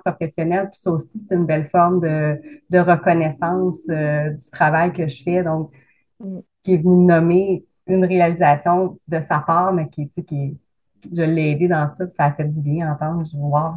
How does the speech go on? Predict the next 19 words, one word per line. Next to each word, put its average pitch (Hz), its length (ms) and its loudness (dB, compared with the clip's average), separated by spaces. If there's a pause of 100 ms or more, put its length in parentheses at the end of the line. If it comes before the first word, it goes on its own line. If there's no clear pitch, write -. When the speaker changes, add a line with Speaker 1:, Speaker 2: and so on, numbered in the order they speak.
Speaker 1:
tu - 40 -20
sais, 165 60 -8
je - 20 -4
suis 196 80 -4
Speaker 2:
Ouais. 190 60 -2
Speaker 1:
contente, 165 500 4
là. 170 100 -6
C'est, 156 200 -6
c'est, 156 180 -10
c'est - 140 0
un 190 120 10
des 196 220 6
objectifs, 190 580 4
là, 202 80 -2
de 180 60 -4
vous 180 140 -10
faire 185 220 4
réfléchir, 180 540 -2
puis 202 200 -6